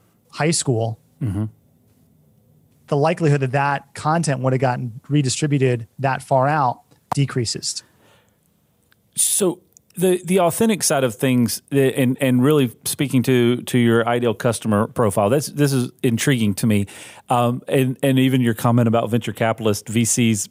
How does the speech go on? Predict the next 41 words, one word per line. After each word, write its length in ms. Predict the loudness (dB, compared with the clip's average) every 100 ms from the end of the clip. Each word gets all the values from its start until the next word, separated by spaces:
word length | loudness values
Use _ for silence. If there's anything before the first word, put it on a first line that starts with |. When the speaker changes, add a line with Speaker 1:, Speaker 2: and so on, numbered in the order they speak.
| -6
Speaker 2:
I, 280 | -2 -2 -4
I 100 | -2
mean, 160 | 0 2
I, 140 | 0
they, 240 | 0 0 0
they 160 | 0
reach 180 | 0 2
out 120 | 0
to 80 | 0
everybody, 420 | -2 0 0 0
right? 260 | 0 0 -2 -8 -20 -20 -4
Um, 400 | 0 2 2 0
Speaker 1:
They 140 | 0
Speaker 2:
it's, 60 | 0
Speaker 1:
reach 200 | 0 -2
out 20 |
to 60 | 0
Speaker 2:
it's 140 | 0
Speaker 1:
everyone. 80 | -2
Speaker 2:
crazy 300 | 0 0 -2
Speaker 1:
Mm-hmm. 500 | -4 -6 -8 _ -10
Speaker 2:
'cause 160 | -2 0
they're 140 | 0
just 160 | -2 -2
trying 140 | 0
to 60 | 0
build 260 | 0 0 2
this, 240 | -2 -4 -8
uh, 220 | -6 -2
massive 440 | 2 2 0 -2 -2
network. 340 | -2 -4 -10 -16 -20 -12
So 120 | -4
being 180 | -2 0
selective 440 | 0 2 0 0 -2
in 80 |
the 60 | 0
people 240 | 0 0 -2
that 120 | -4
you're 80 | -4
connecting 440 | -2 -2 -2 -2
with. 440 | 0 0 -4 -18